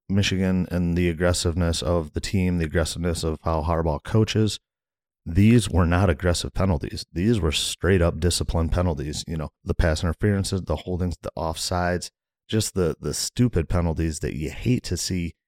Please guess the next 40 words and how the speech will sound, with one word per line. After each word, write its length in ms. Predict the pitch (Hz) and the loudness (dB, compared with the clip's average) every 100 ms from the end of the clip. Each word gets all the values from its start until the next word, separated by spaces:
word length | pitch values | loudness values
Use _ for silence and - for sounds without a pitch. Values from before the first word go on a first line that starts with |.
| _ - | _ -4
And 360 | 80 76 73 | 0 0 2
we 140 | 92 123 | 4 6
are 140 | 104 | 8
all 100 | 95 | 6
too 160 | 95 98 | 4 0
familiar 420 | - 87 87 82 | 2 2 4 4
with 140 | 80 | 2
them, 140 | 87 80 | 0 -2
especially 380 | - 87 - | 0 -2 -2
growing 280 | 85 85 82 | -2 0 0
up 140 | 80 - | 0 -2
here 160 | 85 | -2
in 100 | 73 | 0
Michigan 520 | 85 80 78 80 82 | 0 -2 -4 -4 -2
with, 180 | 78 73 - | -2 -2 -4
uh, 240 | 76 73 80 | -4 -2 -4
being 200 | - 82 | -2 0
Detroit 340 | 82 - 90 67 | 0 0 0 0
Lions 340 | 87 90 80 | 0 0 -2
fans, 400 | - 85 82 82 | -2 -4 -2 -4
as 100 | 80 | -4
I'm 120 | 82 | -6
sure 280 | 80 87 80 78 | -4 -4 -6 -6
a 80 | 82 | -4
lot 240 | 80 80 | -2 -2
of 100 | 78 | -4
you 140 | 80 | -2
are. 240 | 78 78 80 _ - | 0 0 -4 _ -8
Just 360 | 95 110 98 78 | 2 4 2 -2
the 120 | 65 | -2
stupid 760 | - - - 147 147 - 73 - | -2 -2 2 4 4 2 -2 0
penalties 560 | 110 117 113 117 107 - - | 2 2 2 2 0 -4 -2
always 320 | 107 104 85 | 2 2 2
seem 280 | - 101 95 | 0 0 0
to 120 | 80 | -2
kill 400 | - - 104 95 | -2 0 2 2
our 140 | - 85 | 0 0
favorite 340 | 90 87 76 | 2 2 0
teams, 440 | - 87 80 78 78 | -2 -2 0 0 0
right? 260 | 85 85 | 0 0